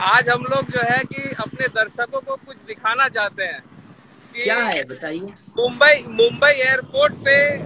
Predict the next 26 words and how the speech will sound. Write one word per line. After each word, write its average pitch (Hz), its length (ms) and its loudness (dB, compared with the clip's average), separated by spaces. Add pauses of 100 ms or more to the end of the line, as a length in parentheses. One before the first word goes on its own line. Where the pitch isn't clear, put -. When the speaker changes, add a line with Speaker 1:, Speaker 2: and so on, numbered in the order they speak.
(140)
Speaker 1:
आज 240 300 0
खेसारी 220 440 -4
जी 254 200 -10
का 262 360 2 (540)
जबरदस्त 262 1000 -2 (180)
इतना 277 300 -2
बड़ा 269 280 -6
पोस्टर 247 600 -2 (760)
जो - 180 -2
लगा 220 260 0
है, 247 440 6 (240)
आज 214 200 -6
तक 233 160 4
के 240 300 -4
ये 247 80 -2
सरप्राइज 240 600 2
है 254 60 4
आपके 254 340 4
लिए 233 280 -4
कि 240 100 0
आप 233 140 2
देखिए 226 460 -4 (140)
किस - 420 2
जबरदस्त - 640 4
तरीके - 400 4
से - 460 2